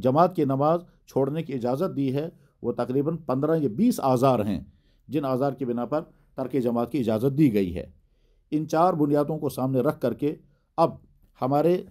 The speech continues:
تمام بڑے علماء نے، حتیٰ کہ دارالعلوم دیوبند نے، جامعۃ علماء ہند نے، <clears throat> بمبئی کے علماء نے، بہار کے علماء نے،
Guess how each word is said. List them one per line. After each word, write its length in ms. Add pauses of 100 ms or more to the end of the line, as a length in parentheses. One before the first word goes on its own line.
(440)
تمام 400
بڑے 180
علماء 420
نے، 140 (960)
حتیٰ 340
کہ 140 (360)
دارالعلوم 500
دیوبند 500
نے، 100 (440)
جامعۃ 300
علماء 240 (180)
ہند 260
نے، 140 (500)
<clears throat> 520
بمبئی 340
کے 100
علماء 380
نے، 180 (520)
بہار 460
کے 140
علماء 400
نے، 140